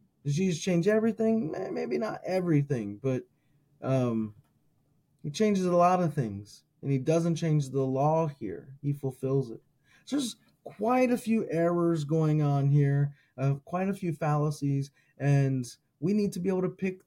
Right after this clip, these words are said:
things like this out because this is, um, a real sleight of hand, another fallacy we got going on here by conflating the, uh, modern with the ancient, and,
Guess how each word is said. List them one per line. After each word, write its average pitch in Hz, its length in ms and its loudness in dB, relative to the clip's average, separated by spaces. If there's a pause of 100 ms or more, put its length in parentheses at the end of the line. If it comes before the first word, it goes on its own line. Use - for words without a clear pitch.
things 165 360 0
like 143 260 0
this 143 240 -4
out 151 300 -4
because 127 340 -6 (340)
this 165 240 -2
is, 165 200 2
um, 120 480 0 (500)
a 135 80 -2
real 160 240 2
sleight 156 420 0
of 151 140 2
hand, 170 280 2
another 147 340 0
fallacy 143 600 0
we 127 160 -2
got 120 240 -4
going 131 320 -4
on 123 240 -4
here 127 380 -4 (240)
by 127 100 -2
conflating 135 840 0
the, 127 340 0 (400)
uh, 107 240 -10
modern 135 720 2
with 123 160 -4
the 117 160 -4
ancient, 143 640 0 (460)
and, 117 640 -4